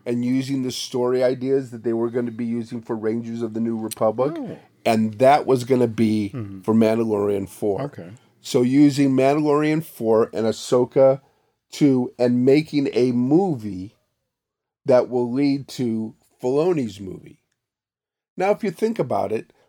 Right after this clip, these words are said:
Speaker 1: most of Mando's and Ahsoka's, uh, episodes are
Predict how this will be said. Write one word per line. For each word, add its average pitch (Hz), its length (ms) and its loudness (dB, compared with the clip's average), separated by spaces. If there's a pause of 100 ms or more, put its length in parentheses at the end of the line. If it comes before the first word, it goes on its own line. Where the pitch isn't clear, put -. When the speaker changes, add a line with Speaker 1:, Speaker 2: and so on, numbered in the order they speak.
Speaker 1:
most 156 300 0
of 165 60 -4
Mando's 143 920 0 (460)
and 120 520 0
Ahsoka's, 127 920 -2 (640)
uh, 107 200 0
episodes 131 680 -2 (160)
are 127 520 4